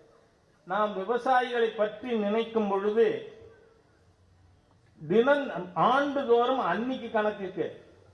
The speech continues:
பத்தாயிரம் கோடி ரூபாய்க்கு காய், கனி, மலர்கள் தின, ஆண்டுதோறும் அழுகி வீணாகிறது.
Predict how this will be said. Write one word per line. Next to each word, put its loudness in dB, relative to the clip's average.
பத்தாயிரம் 0
கோடி 2
ரூபாய்க்கு 0
காய், 0
கனி, 0
மலர்கள் 0
தின, -2
ஆண்டுதோறும் 0
அழுகி 0
வீணாகிறது. -8